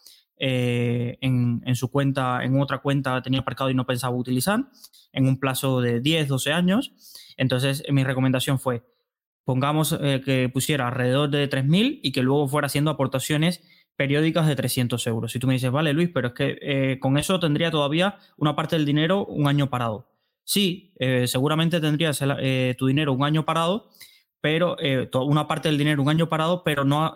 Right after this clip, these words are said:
no asumirías el riesgo de que con las bolsas en máximos históricos poner todo de golpe y luego tengas que pasar, como pasó en la bolsa japonesa, como alrededor de veinte, veinticinco años sin recuperarlo. Entonces, lo que le dije fue,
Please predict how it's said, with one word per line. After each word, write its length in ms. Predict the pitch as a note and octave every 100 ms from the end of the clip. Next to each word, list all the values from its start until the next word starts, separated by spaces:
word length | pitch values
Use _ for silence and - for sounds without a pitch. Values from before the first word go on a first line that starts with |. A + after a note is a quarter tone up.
| -
no 80 |
asumirías 460 | D3+ E3 D#3 D#3+ D#3
el 100 | D3+
riesgo 300 | D#3 D3 E3+
de 180 | D#3 C#3+
que 200 | C3 B2
con 100 | C3
las 120 | B2
bolsas 280 | C#3 D3 D3
en 80 | D3
máximos 360 | D3 - D3+
históricos 360 | C#3+ D3+ D3 C3
poner 240 | - C3+ C3
todo 220 | C3+ C3+
de 60 | C#3
golpe 420 | C#3+ C#3+ F3+ G3 _ _
y 100 | -
luego 320 | C#3 C3+ C#3+ C#3+
tengas 240 | D3+ D3
que 100 | C#3+
pasar, 460 | C#3 C3 D3+ C3 - _ _ _ -
como 220 | C3+ B2
pasó 220 | B2+ D3
en 80 | C#3+
la 60 |
bolsa 280 | C3+ C#3+ D3
japonesa, 500 | C3+ C#3 D3 D3 F3+
como 320 | F3 C3+ B2
alrededor 340 | A#2+ A#2+ B2+ C3+
de 120 | C3+
veinte, 260 | C#3 D3 C3+
veinticinco 560 | B2+ C3 D3+ D3 C#3+
años 340 | D3 E3 G3 - - _
sin 200 | - C3+
recuperarlo. 640 | B2+ A#2+ A#2 B2 A#2 A2 - _ - -
Entonces, 280 | C3 D3 D3+
lo 80 | C#3
que 80 | C3+
le 80 |
dije 200 | C#3 C#3+
fue, 380 | C3 C3 A#2 -